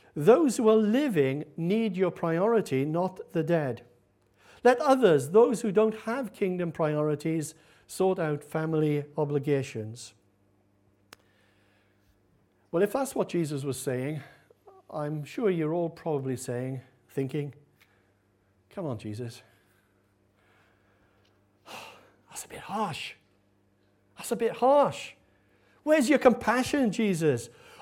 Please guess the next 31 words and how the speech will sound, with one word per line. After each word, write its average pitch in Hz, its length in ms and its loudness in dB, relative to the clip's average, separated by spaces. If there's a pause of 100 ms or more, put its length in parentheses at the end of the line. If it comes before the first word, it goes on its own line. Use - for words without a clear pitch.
All 294 320 10
this 254 240 0
guy 262 360 4
wants 233 260 0
to 220 120 2
do 220 200 0
is 226 100 0
show 214 400 0
honor 247 380 4
to 196 240 2
his 190 260 4 (220)
parents, 240 640 0
to 208 100 -4
his 196 160 2
father. 220 760 0 (300)
Is 302 180 2
that 277 240 2
too 277 200 0
much 269 300 -2
to 277 140 -2
ask?" 302 400 -6 (2000)
So - 140 -8
what 311 100 2
are 311 40 2
we 277 140 0
to 202 120 -8
make 165 300 0
of 139 100 -2
all 135 160 0
of 127 80 -2
this? 117 380 -6